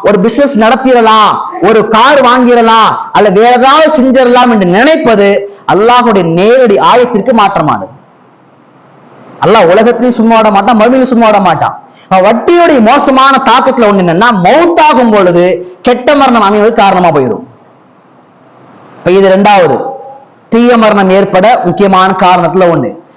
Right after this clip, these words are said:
மூணாவது மிக முக்கியமான காரணம் என்னன்னா, ஃபத்ஹுல் பாரியுடைய கிதாபுகள்ல இது சம்பந்தமாக அந்த விஷயம் எழுதப்பட்டிருக்கிறது. ஒரு மனிதன் பாவம் செய்கிறான், பாவம் செய்யறாரு,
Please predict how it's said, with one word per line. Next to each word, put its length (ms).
மூணாவது 400
மிக 180
முக்கியமான 520
காரணம் 480
என்னன்னா, 260
ஃபத்ஹுல் 460
பாரியுடைய 580
கிதாபுகள்ல 680
இது 160
சம்பந்தமாக 580
அந்த 140
விஷயம் 380
எழுதப்பட்டிருக்கிறது. 840
ஒரு 240
மனிதன் 480
பாவம் 360
செய்கிறான், 600
பாவம் 520
செய்யறாரு, 600